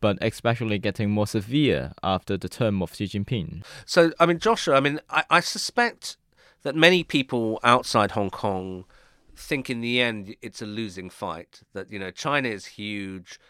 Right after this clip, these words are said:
Speaker 2: they can see the direction things are going in, and that although they may sympathize with you, they think that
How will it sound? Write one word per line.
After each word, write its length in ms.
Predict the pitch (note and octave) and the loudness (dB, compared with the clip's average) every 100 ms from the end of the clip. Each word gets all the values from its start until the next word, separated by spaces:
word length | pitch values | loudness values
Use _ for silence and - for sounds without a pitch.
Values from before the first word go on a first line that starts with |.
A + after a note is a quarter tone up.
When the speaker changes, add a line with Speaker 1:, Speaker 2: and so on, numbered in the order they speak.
| _ - | _ -6
Speaker 2:
they 120 | A2 | -6
can 160 | - A2+ | -6 -12
see 320 | - C3+ B2 | -8 -4 -4
the 100 | G2+ | -4
direction 560 | G#2 G2 G2 - G2 | -4 -2 -4 -8 -16
things 300 | F2+ F#2 F2 | -14 -14 -12
are 60 | F#2+ | -14
going 380 | F2 F#2+ F2+ E2+ | -8 -6 -6 -8
in, 360 | E2+ E2+ E2+ E2+ _ _ _ - | -10 -10 -14 -18 _ _ _ -12
and 220 | G2+ G2 | -10 -6
that 280 | G2+ F#2+ - - - | -4 -4 -8 -20 -12
although 240 | B2 A2+ A2 | -8 -4 -2
they 100 | A2 | -2
may 140 | G#2+ | -4
sympathize 680 | - G#3 F3+ - A#2 G2 - | -4 -4 -6 -6 -4 -4 -8
with 140 | F#2 | -12
you, 340 | F#2 F2+ F2+ F2 _ _ _ | -10 -10 -12 -14 _ _ _
they 140 | - G2+ | -4 -4
think 320 | - A2+ F#2+ | -2 -4 -4
that 160 | G2 | -10